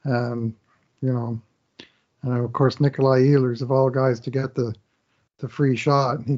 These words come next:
pounded it home. It was a rocket off of his stick. So just the fourth line, just to finish up there, um,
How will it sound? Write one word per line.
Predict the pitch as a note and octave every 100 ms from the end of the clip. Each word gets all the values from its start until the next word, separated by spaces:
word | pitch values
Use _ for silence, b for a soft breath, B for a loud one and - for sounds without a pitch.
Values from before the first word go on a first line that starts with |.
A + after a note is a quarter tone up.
| -
pounded | - B2+ C#3+ C#3+ C3
it | A#2+ A2+
home. | C#3 B2+
It | B2+
was | B2+
a | B2+
rocket | B2+ C3+ C#3 - B2
off | C3+ B2+ C#3
of |
his | A#2+ D3
stick. | - A#2 B2+ - _ b b b b b _
So | - D#3 D3+ b b
just | A#3 A3+
the | B3+
fourth | - G#3 G3+ G3
line, | F#3 F#3 E3
just | F#3
to | F#3
finish | - F#3 D#3
up | F#3 F#3
there, | D3 B2+ B2+ _ _ _ -
um, | D3 C#3+ C#3 C3